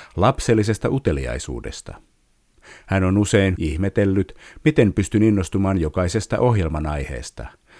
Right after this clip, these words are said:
kaikkiaan noin neljästäkymmenestäviidestä aiheesta vuodessa.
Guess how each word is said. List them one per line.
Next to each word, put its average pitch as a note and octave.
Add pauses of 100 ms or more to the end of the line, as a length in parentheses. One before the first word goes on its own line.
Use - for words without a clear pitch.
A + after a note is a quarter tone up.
(120)
kaikkiaan F#2
noin F#2+
neljästäkymmenestäviidestä F#2+
aiheesta F#2
vuodessa. D#2